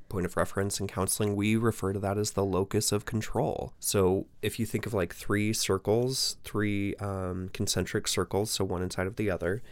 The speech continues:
in the middle circle in the center is your thoughts, your feelings, your choices. Those are the things that you have direct control over.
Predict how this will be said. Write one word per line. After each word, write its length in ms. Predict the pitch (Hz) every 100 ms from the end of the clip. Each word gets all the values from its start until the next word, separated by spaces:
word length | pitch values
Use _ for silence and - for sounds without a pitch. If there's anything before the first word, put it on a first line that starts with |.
| - - - -
in 120 | 98
the 140 | 92 - - - -
middle 380 | 110 104 120 110
circle 540 | - 90 - 101 143 -
in 60 |
the 60 | 98
center 600 | - 90 87 - 92 147 - - -
is 580 | 98 92 92 90 - - - - -
your 280 | 98 95 85
thoughts, 800 | - 98 95 165 - - - - - - - -
your 80 | -
feelings, 920 | - 113 127 123 123 123 123 - - - -
your 100 | -
choices. 800 | - - 107 107 - 104 104 -
Those 360 | - 101 104 -
are 220 | - 92 92
the 120 | -
things 300 | - 85 92
that 100 | -
you 200 | 101 113
have 320 | 104 90 -
direct 540 | 71 82 95 - -
control 440 | - 101 - 92 85
over. 400 | - - - 117